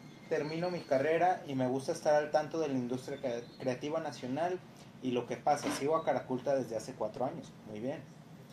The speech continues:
Eh, y este último año me estoy enfocando a desarrollar, a desarroll-,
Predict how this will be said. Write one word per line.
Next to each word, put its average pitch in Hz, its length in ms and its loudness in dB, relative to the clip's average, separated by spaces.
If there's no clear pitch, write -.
Eh, 123 360 2
y 139 100 2
este 156 220 4
último 170 360 4
año 156 220 4
me 156 80 0
estoy 147 180 0
enfocando 151 840 2
a 127 100 4
desarrollar, 131 960 2
a 131 280 8
desarroll-, 131 640 2